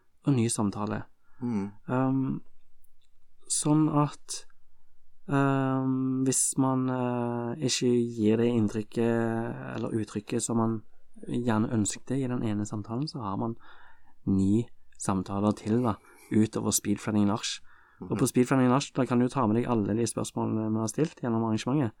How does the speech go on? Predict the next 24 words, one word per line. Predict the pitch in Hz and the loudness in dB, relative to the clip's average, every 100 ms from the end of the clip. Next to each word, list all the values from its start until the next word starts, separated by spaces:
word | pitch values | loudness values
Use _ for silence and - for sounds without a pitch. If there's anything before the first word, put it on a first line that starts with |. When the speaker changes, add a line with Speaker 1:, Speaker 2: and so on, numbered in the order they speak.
| - - - _ - | -20 -20 -20 _ -6
Speaker 1:
og | 120 110 | 2 4
<laughs> | 110 - 120 113 - | 2 0 -2 -4 -2
kaste | 123 - 107 | -2 0 0
de | 107 | 0
på | 107 110 | 0 -4
folk, | - - - - | -6 -8 -14 -12
Speaker 2:
<laughs> | - - 214 - | -6 -4 -2 -4
Speaker 1:
eh, | 143 135 113 110 110 113 107 - 160 | -2 0 0 0 -4 -4 -6 -8 -8
og | 143 | -8
kjøre | - 110 101 107 104 110 113 | -6 -4 -2 -4 -4 -4 2
nye | 113 101 | 4 4
samtaler. | 104 107 - 104 120 123 - | 0 -4 -4 -8 -8 -10 -10
Speaker 2:
Gjerne | 117 95 92 104 | -2 2 2 2
sånn, | 98 101 104 - | 0 -2 -6 -10
«Hva | - | -10
tenkte | 90 87 85 87 | -4 -4 0 0
du?» | 85 82 | 2 -2
sant? | - 87 - | -2 -8 -6
Det | 92 110 | 2 6
er | 185 | 8
jo | 117 | 8
Speaker 1:
Mm. | |
Speaker 2:
veldig | 92 110 | 6 4
sånn | 120 110 | 4 4